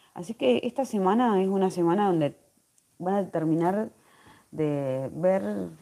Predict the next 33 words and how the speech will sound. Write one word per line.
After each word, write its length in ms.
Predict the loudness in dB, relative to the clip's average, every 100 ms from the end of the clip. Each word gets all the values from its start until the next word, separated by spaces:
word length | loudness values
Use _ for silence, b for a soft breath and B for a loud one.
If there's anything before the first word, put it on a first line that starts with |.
| -12
las 180 | -12 -10
cosas 260 | -8 -6
que 120 | -4
trae 160 | 0 2
la 100 | 2
luna 220 | 0 -2
llena 200 | -2 -2
en 60 | -2
Sagitario, 440 | -2 0 2 2
que 80 | 2
es 120 | 0
ver 380 | 2 0 -2 -8
y 120 | -10
bajar 360 | -10 -6 -2 0
verdades, 520 | 0 2 2 0 -4
¿no? 300 | -6 -4 -4
Baj-, 180 | -4 -10 _ -20 -20 _ -20
bajarle 320 | -16 -8 -4
la 100 | -4
máscara 320 | -4 -6 -10
a 40 | -8
más 140 | -8
de 60 | -6
una 140 | -6
persona. 480 | -8 -8 -8 -8 -12 _ _ B B B B B B B
Eh, 440 | 2 4 4 4
esto 280 | 2 -2 -6
no 100 | -6
sé, 220 | -6 -8
porque 400 | -8 -8 -6 -6
la 400 | -2 -2 -2 -4 -6
lechuza 500 | -6 -6 -8 -4
es 120 | -4